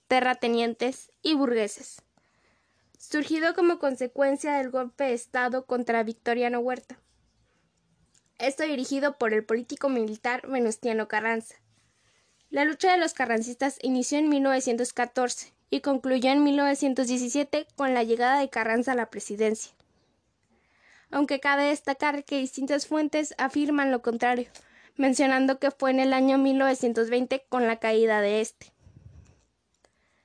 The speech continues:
La época del carrancismo fue la parte triunfadora de la revolución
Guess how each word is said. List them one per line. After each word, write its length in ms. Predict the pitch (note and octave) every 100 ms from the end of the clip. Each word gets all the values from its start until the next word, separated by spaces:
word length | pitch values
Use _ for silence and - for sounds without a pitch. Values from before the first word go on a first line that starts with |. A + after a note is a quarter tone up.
| _ _
La 100 | D4
época 320 | D4 E4 E4
del 160 | E4 C#4+
carrancismo 760 | C#4 A#3+ A#3 B3 B3 C#4+ C#4+ - - -
fue 180 | - C4+
la 220 | C4+ C4+
parte 340 | - C4 C#4+ D4+
triunfadora 720 | D4 C#4 B3+ B3 A#3 A#3 B3
de 60 |
la 120 | A#3 G#3+
revolución 600 | G#3 G3+ G3 - A#3